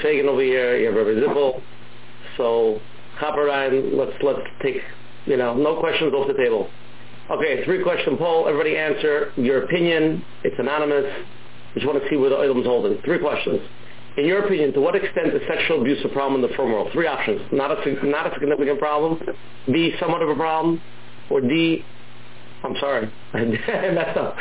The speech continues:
Okay, the last one is a large problem, okay? So delete what it says over there. <laughs> The last one's a large problem.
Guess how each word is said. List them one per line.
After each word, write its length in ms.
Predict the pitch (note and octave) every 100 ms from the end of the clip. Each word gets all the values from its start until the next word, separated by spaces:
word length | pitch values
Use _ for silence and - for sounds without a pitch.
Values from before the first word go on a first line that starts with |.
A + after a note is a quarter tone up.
| - - - -
Okay, 220 | D3 D#3+
the 80 | D3+
last 280 | F#3 G3+ G3
one 120 | F3
is 220 | E3+ - -
a 60 |
large 280 | D3+ D3+ C#3+
problem, 340 | C3+ G2 F#2+ G#2
okay? 300 | D3+ F3 - -
So 300 | C3+ B2+ - - - -
delete 260 | D3 D#3+ F#3
what 100 | E3+
it 80 | -
says 120 | C3+
over 140 | D#3+
there. 280 | E3+ F3+ -
<laughs> 0 |
The 80 | F#3+
last 260 | E3 F3
one's 200 | E3 E3+
a 40 | D#3
large 260 | D#3 D3
problem. 440 | B2+ C3+ G#2+ G2+